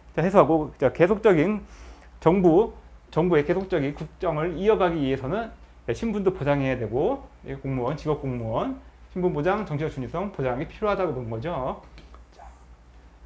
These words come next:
예전에 따로 그 여건제 많이 했었잖아요. 농공해상 해가지고 정권 바뀔 때마다. 자, 그런 거 이제 바-,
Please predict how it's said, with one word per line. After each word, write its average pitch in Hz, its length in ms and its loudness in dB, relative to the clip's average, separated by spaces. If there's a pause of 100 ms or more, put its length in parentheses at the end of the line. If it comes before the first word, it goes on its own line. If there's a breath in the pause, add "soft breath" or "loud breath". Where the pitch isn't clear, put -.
(380)
예전에 160 460 0
따로 180 280 0
그 123 140 -2
여건제 156 340 2
많이 117 240 4
했었잖아요. 139 380 0
농공해상 127 560 0
해가지고 143 420 0
정권 120 300 -8
바뀔 131 260 -8
때마다. 127 380 -2
자, 131 120 -10
그런 190 220 -2
거 180 160 4
이제 143 140 0
바-, 139 260 -4